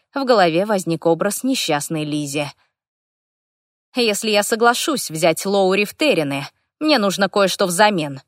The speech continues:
твердо заявила Хелен. «Свобода мистера Хаммонда». По взгляду мистера Пайка невозможно было понять,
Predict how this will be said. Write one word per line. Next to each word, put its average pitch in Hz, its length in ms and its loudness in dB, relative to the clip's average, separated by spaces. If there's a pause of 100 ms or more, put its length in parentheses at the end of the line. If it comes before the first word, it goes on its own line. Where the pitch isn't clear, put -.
(280)
твердо 190 380 0
заявила 160 440 0
Хелен. 139 460 -4 (480)
«Свобода 233 580 4
мистера 170 420 2
Хаммонда». 147 680 -2 (520)
По 294 140 4
взгляду 180 480 0
мистера 160 420 -2
Пайка 175 380 -2
невозможно 240 600 -2
было 147 200 -4
понять, 151 480 -4